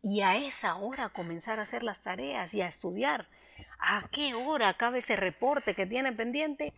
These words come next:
A la medianoche. Y lo sorprende de nuevo ese ciclo y esa boa que le rodea, porque vuelve a levantarse temprano, ni modo, y cansado otra vez.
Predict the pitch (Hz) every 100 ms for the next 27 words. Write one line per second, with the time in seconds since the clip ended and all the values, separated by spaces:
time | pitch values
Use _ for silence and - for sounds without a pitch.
0 | - - 175 170 170 208 202 196 208 330
1 | 330 190 - - - - - 294 339 339
2 | 277 269 240 220 220 247 233 214 202 190
3 | 202 226 - 220 - 226 - 269 233 196
4 | 202 180 190 220 202 240 277 269 269 294
5 | 285 226 277 339 - - - - - 208
6 | 208 175 170 180 180 175 185 214 226 226
7 | 247 240 - 185 190 180 156 196 220 311
8 | 403 403 - - - 180 175 175 165 165
9 | 170 208 320 392 _ _ _ _ _ _
10 | _ - 208 190 - 175 160 147 - 214
11 | 226 196 185 190 180 160 156 151 -